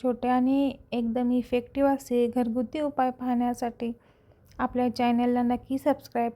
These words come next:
करा, व्हिडिओ जास्तीत जास्त शेअर करा, जास्तीत जास्त लाईक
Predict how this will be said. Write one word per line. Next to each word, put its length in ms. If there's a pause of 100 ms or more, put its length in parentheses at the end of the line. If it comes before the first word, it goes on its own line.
करा, 260
व्हिडिओ 420
जास्तीत 580
जास्त 500
शेअर 440
करा, 300 (640)
जास्तीत 500
जास्त 340
लाईक 280